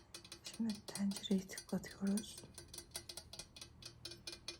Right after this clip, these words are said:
Tamam, şimdi tenceremizi aldık. Genelde kişiye göre değişebilir biber sayınız. Beş, on olabilir. Çok fazla insan varsa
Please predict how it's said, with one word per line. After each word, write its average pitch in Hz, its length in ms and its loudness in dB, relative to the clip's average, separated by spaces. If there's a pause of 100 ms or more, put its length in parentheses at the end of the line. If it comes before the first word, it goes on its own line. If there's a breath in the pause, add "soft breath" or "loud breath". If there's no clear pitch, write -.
(1500 loud breath)
Tamam, - 380 2
şimdi - 220 -8
tenceremizi 196 680 10 (100)
aldık. - 540 -6 (720 loud breath)
Genelde 220 640 12 (1900)
kişiye - 380 8
göre 202 360 10
değişebilir 190 800 6
biber 175 300 6
sayınız. 185 500 6 (160)
Beş, 180 300 2 (120)
on 190 160 12
olabilir. 180 600 8 (340 loud breath)
Çok 202 260 8
fazla 180 300 8
insan 185 320 6
varsa 180 400 4